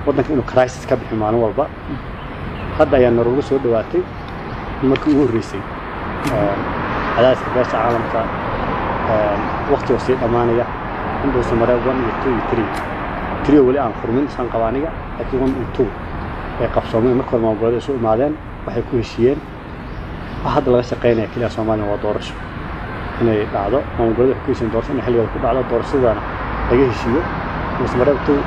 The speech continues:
dowladda waa tagtay, madaxweynuhu, ra'iisul wasaare. In iyadana waxa lagu heshiiyey session uusan jirin, doorashada lagu heshiiyo. Intaasoo iyadana Dhuuso Mareeb three loo, loo ballansan yahay, ayaa xukuumaddii waa dhacday.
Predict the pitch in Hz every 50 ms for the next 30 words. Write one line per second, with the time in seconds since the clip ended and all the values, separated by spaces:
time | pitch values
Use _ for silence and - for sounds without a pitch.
0 | - - - - 120 123 135 147 127 123 120 107 - - - - 156 131 120 110
1 | - 113 117 135 127 117 113 104 107 104 101 107 107 120 151 - - - - -
2 | - - - - - - - - - - - - - - - 147 143 139 139 135
3 | 123 120 - - 123 123 139 127 - - 131 117 - - - - 143 131 - 135
4 | 131 127 - - - - 120 127 147 165 - - - - - - 117 113 - -
5 | - 139 123 117 113 120 123 113 110 101 95 113 120 160 165 - - - - -
6 | - - - - - - - - - - - 151 - - 135 123 110 - 120 113
7 | 113 117 120 123 120 113 104 104 101 107 - - - - - - 143 123 - 127
8 | 127 143 139 - - 143 151 135 135 143 139 - - 139 135 135 131 127 120 113
9 | - 165 123 95 98 - - - - - 131 120 113 - - 127 123 127 113 110
10 | 107 107 104 98 95 98 107